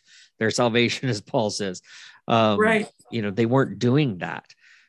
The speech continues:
Speaker 1: And, and that now they're, you know, I think that's what some of this is: is we're seeing people that never owned it are trying to figure out, "Do I own this or not?"
Speaker 2: Right.
Speaker 1: And, and, uh, so I think, I think those are, are,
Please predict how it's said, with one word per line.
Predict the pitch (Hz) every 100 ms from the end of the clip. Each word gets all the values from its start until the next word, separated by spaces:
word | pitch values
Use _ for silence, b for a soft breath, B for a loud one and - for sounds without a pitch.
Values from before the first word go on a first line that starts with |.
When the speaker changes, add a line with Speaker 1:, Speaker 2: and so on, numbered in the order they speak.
| b
Speaker 1:
And, | - 110 104 101 98 98 -
and | 107 104
that | 110 107 101
now | 101 135 131 107
they're, | 107 104 104 -
you | 104
know, | 98
I | 104
think | 156 160
that's | 120 120
what | 110 -
some | - 123 123
of |
this | 107 104 - -
is: | 143 127 101
is | 107 95
we're | 110
seeing | - 131 135 117
people | 113 117 107 107 - b b b -
that | 107 113 -
never | 107 107 120 131 127 101
owned | 123 139 104
it | 107 _ _ 117
are | 107
trying | - 120 131
to | 117
figure | 120 117
out, | 110 78
"Do | 101 147
I | 147 85
own | 95 95
this | 85 104 - - _ -
or | 104
not?" | 101 90 - - - -
Speaker 2:
Right. | 214 202 -
Speaker 1:
And, | 104 101 98 85 -
and, | 101 101 101 98
uh, | 95 95
so | - - 110 - B B -
I | 120 131
think, | 147 131 -
I | 110
think | 127 113
those | 117 113 117
are, | 107 95 82 _ -
are, | 104 98